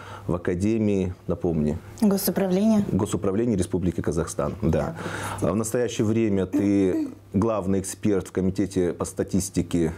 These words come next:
Speaker 1: при Министерстве национальной экономики Республики Казахстан. Также в прошлом ты была какое-то время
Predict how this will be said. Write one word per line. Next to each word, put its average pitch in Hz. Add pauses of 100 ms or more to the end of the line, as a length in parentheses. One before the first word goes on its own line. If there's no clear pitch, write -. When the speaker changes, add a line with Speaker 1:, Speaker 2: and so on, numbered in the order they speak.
Speaker 1:
при 95
Министерстве 92
национальной 85
экономики 82
Республики 76
Казахстан. 127
Также 87
в 80
прошлом 87 (460)
ты -
была 82
какое-то 82
время 82